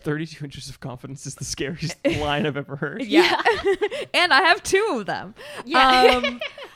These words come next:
Speaker 2: I think the, I think the crown jewel, feel free to disagree with me, but I think the crown jewel of this film's comedy is, uh, the quote unquote pillow talk sequence, which
Speaker 1: Mm.
Speaker 2: is a homage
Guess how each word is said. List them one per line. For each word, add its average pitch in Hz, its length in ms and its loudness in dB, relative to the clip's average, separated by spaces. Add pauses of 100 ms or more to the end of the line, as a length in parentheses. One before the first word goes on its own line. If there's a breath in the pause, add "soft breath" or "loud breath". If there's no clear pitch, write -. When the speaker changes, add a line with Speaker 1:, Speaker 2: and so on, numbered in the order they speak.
(320 loud breath)
Speaker 2:
I 269 140 4
think 320 260 -6
the, 277 280 2
I 302 100 0
think 294 140 -4
the 240 80 0
crown 208 400 0
jewel, 185 420 -2
feel 190 200 -4
free 170 160 -10
to 170 40 -10
disagree 156 340 -6
with 160 100 -4
me, 175 100 -4
but 175 140 -6
I 180 120 -4
think 208 160 -10
the 185 60 -6
crown 175 300 -8
jewel 165 200 -6
of 143 100 -10
this 156 200 -8
film's 165 200 -12
comedy 170 440 -10
is, 165 400 -10
uh, 147 320 -10 (160)
the 147 340 -12
quote - 240 -14
unquote 185 380 -12
pillow 220 260 -8
talk 233 320 -8
sequence, 240 640 -12
which 175 340 -6
Speaker 1:
Mm. 131 340 -8 (460)
Speaker 2:
is 208 180 -2
a 202 140 0
homage 175 880 -4